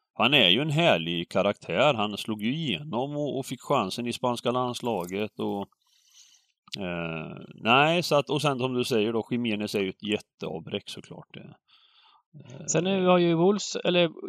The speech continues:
Speaker 2: Newcastle är också ett stort avbräck. Wilson är ju borta ett tag här
Speaker 1: Mm.
Speaker 2: nu. Ehm, men Sankt Maximin, vilket mål han gjorde mot, eh, United där borta senast, det var ju,
Speaker 1: Mm.
Speaker 2: visar ju ändå att han, han,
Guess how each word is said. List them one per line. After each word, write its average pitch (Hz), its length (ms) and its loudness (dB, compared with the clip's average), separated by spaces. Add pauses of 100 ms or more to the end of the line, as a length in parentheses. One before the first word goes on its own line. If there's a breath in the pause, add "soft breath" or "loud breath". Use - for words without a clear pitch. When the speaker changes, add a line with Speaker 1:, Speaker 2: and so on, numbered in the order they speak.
Speaker 2:
Newcastle 185 380 2
är 196 40 6
också - 160 0
ett 220 60 0
stort - 180 0
avbräck. 135 280 2
Wilson 175 340 0
är 208 40 0
ju 180 60 -2
borta 160 280 0
ett 165 60 -4
tag 139 200 2
här 120 120 0
Speaker 1:
Mm. 123 180 -2 (120)
Speaker 2:
nu. 135 80 -6
Ehm, 131 240 -4 (460 loud breath)
men 131 80 -2
Sankt 135 380 0
Maximin, 135 460 2
vilket 139 220 0
mål 131 260 2
han 240 100 6
gjorde 185 180 4
mot, 143 340 -2
eh, 131 180 2 (560)
United 131 540 2
där 196 100 2
borta 143 220 -2
senast, 123 300 -4
det 131 80 -8
var 208 120 2
ju, 190 80 4
Speaker 1:
Mm. 151 100 2
Speaker 2:
visar 120 260 0
ju 131 80 0
ändå 123 160 0
att 117 80 -6
han, 135 180 -6
han, 135 160 -2